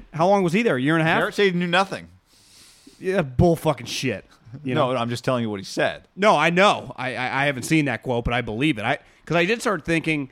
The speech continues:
Speaker 1: for the most part, right, they've,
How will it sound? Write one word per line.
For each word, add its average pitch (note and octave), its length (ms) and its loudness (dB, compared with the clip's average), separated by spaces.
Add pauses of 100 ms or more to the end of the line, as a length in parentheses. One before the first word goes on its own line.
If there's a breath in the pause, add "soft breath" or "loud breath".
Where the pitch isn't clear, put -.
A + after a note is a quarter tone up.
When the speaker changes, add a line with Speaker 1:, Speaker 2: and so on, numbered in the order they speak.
(800 soft breath)
Speaker 1:
for E4+ 220 -6
the D4+ 120 0
most A3+ 420 -2
part, E3+ 220 2
right, D3+ 180 -2
they've, F3 240 2